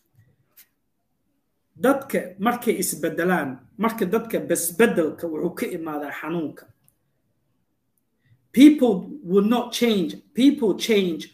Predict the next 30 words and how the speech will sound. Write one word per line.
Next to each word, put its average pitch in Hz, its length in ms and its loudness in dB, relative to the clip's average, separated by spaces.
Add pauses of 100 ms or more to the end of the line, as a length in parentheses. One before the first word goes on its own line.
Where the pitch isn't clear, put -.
(140)
when 190 300 -2
they 185 200 0
are 175 180 -2
hurt - 580 -2 (360)
enough. 151 340 -8 (1120)
Xanuun 185 400 -4
badan 131 220 -16 (840)
inay 190 200 -2
dareemaan. 156 520 -4
That's 180 160 -4
why 190 80 -6
Ilaahay 180 200 0
Subhanahu 175 240 -8
wa 175 80 -10
Ta'ala 151 160 -8
Qur'aanka 165 320 -8
ku 190 120 -12
dhahay, 156 220 -10
"Every 180 280 -2
hardship 190 600 -6
comes 156 380 -8
ease." 170 260 -10
Wax 180 140 -10
walba 185 240 -4
oo 170 160 -4
adag, 208 280 -4
fudayd 165 340 -6
baa 131 100 -16
ka 143 120 -20
dambeeya. - 400 -20